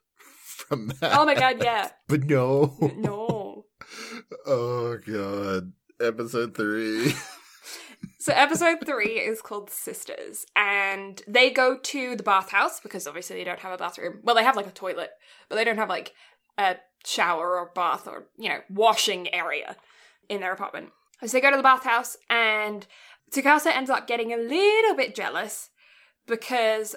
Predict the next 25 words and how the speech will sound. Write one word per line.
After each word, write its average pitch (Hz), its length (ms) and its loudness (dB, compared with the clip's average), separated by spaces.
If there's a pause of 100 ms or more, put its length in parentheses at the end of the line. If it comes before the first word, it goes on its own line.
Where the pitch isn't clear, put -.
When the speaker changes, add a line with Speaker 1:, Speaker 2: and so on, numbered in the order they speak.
(140)
Speaker 2:
of 202 580 2 (240)
the 220 360 -2 (320)
older 285 260 6
sister 254 320 0
of 202 60 -6
the 208 80 -2
two 220 180 -6
sisters 202 380 -8
who 185 440 -8
run 190 200 0
the 185 60 -8
bathhouse 185 680 -6 (300)
has 226 140 -2
a 208 40 -6
bit 214 120 2
of 185 80 -6
a 185 40 -14
crush - 320 -8
on 185 180 -10
Nasa, 160 340 -6
and 202 140 -6
it's 214 120 -8
just, 220 160 -10
like, 208 160 -8
her 226 520 2